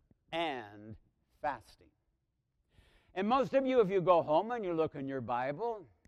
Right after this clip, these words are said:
many of you know I love the New American Standard Version. I memorized from that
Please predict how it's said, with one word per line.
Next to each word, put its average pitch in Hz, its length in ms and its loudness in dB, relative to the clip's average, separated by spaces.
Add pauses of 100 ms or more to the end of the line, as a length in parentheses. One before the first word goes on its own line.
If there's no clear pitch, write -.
(280)
many 131 280 -6
of 123 100 -6
you 131 140 -4
know 170 220 2
I 135 140 2
love 131 380 -2
the 123 100 -6
New 135 200 -6
American 131 460 -8
Standard 123 540 -6
Version. 147 440 -2
I 123 160 -4
memorized 120 680 -6
from 117 160 -12
that 131 220 -8